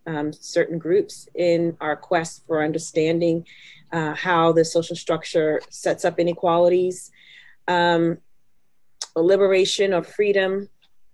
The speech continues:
for my people who are Black people, uh, to understand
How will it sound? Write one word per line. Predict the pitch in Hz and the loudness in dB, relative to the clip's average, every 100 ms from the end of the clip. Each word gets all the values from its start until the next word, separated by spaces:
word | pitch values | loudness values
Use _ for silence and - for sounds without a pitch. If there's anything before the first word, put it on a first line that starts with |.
| _ _ _ _ _ _ - - | _ _ _ _ _ _ -20 0
for | 190 175 175 170 - | 4 6 4 0 -4
my | 170 160 202 - | -10 -8 -8 -10
people | - - 202 196 202 208 - - _ - - | -16 0 2 4 2 -2 -12 -20 _ -14 -2
who | 208 190 | 0 2
are | 170 170 | 0 0
Black | 180 185 202 | 0 0 -2
people, | - 226 220 220 226 226 240 233 | -10 -12 -4 0 2 0 -2 -8
uh, | - 170 | -10 -8
to | 165 - | -8 -8
understand | 180 175 - 180 170 175 170 180 | -8 -8 -6 -2 0 0 -2 -4